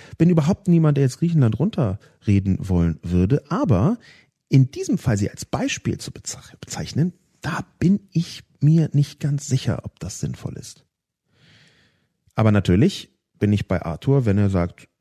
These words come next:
zivilisierte Gesellschaften können eben auch genau diejenigen sein, wo man das am Anfang nicht erwartet. Das ist ja auch der Schlussakkord, den ich geschrieben habe. Zivilisierte Gesellschaften können einfach diejenigen sein, wo es eine Form von Gemeinsinn gibt,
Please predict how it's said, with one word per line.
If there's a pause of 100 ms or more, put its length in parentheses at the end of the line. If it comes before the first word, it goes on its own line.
zivilisierte
Gesellschaften
können
eben
auch
genau
diejenigen
sein,
wo
man
das
am
Anfang
nicht
erwartet.
Das
ist
ja
auch
der
Schlussakkord,
den
ich
geschrieben
habe. (680)
Zivilisierte
Gesellschaften
können
einfach
diejenigen
sein,
wo
es
eine
Form
von
Gemeinsinn
gibt,